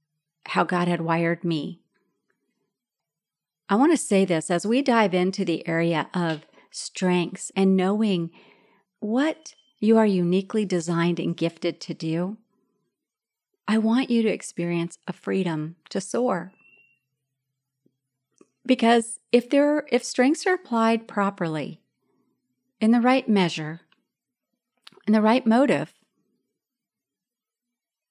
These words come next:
knowing that God has fearfully and wonderfully made you, you are one of a kind original, then guess what? You are free to soar.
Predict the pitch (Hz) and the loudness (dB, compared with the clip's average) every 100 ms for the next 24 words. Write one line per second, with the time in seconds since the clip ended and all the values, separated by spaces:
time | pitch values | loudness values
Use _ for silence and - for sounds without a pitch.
0 | _ _ _ _ - 208 240 330 285 175 | _ _ _ _ 2 4 6 6 4 4
1 | 180 190 _ _ _ - 196 214 226 220 | 0 -6 _ _ _ -4 -2 2 2 2
2 | 240 254 220 226 220 208 185 190 208 202 | 0 0 0 0 0 0 2 0 -2 0
3 | 185 170 190 190 143 - 247 202 277 339 | 0 2 0 -4 -10 -10 -6 0 2 2
4 | 226 185 196 202 214 220 226 254 277 175 | 2 2 0 -2 -2 0 0 0 -2 -6
5 | 156 175 _ _ _ _ _ _ _ _ | -6 -10 _ _ _ _ _ _ _ _
6 | _ _ _ - - 240 262 254 285 - | _ _ _ -20 -2 2 4 4 0 -2
7 | 262 254 165 - _ _ _ _ _ _ | -6 -4 -4 -10 _ _ _ _ _ _
8 | _ 208 220 226 226 196 165 156 - 156 | _ -4 -2 0 -2 -4 -6 -6 -10 -12
9 | 147 175 | -12 -16